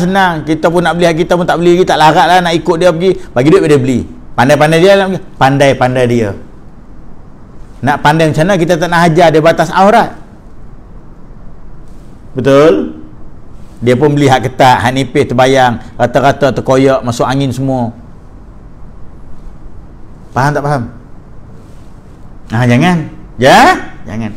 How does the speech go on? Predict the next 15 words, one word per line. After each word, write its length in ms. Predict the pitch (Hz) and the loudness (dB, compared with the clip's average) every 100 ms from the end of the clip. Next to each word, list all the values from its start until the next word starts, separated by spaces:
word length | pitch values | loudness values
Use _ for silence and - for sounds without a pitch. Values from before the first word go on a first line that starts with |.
| - | -8
Itu 240 | 113 139 | -6 -4
tanggungjawab 560 | - 131 135 131 139 - | -2 -2 0 0 0 0
kita 320 | 143 - 135 | -4 -2 -2
menentukan 640 | 120 123 120 139 120 117 | -2 -4 -6 -6 -4 -4
pakaian 400 | 113 107 117 113 | -4 -4 -4 -2
dia. 160 | 110 95 - - - | -4 -6 -12 -16 -4
Dia 160 | 123 117 | 0 0
tak 240 | 127 120 | 0 -2
ada 80 | 107 | -2
hak 200 | 123 113 | 0 0
nak 120 | 113 107 | -2 -4
pilih 240 | 131 127 | -2 0
ikut 200 | 113 131 | 0 -2
nafsu 440 | 120 120 - 127 120 | -2 -6 -6 -6 -4
dia. 180 | 101 | -4